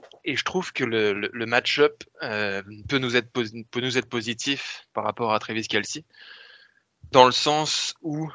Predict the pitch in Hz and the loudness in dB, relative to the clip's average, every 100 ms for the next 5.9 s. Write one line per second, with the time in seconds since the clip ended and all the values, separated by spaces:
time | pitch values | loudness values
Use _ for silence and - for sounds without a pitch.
0 | - - 120 117 131 127 120 113 147 139 | -4 0 8 8 8 4 -2 4 4 4
1 | 117 120 113 - 110 - 185 196 127 117 | -2 -2 0 2 2 0 -2 -2 -6 -2
2 | 123 185 220 - 117 117 117 113 110 117 | 2 2 0 -6 -2 0 2 2 0 0
3 | - 156 127 117 120 117 107 110 117 - | 0 2 2 4 4 6 2 0 -2 4
4 | 131 123 117 113 110 117 135 131 117 113 | 4 4 0 4 4 4 0 2 0 0
5 | 113 110 104 110 123 117 117 120 175 | -2 -4 -6 -6 -2 0 -2 -2 -4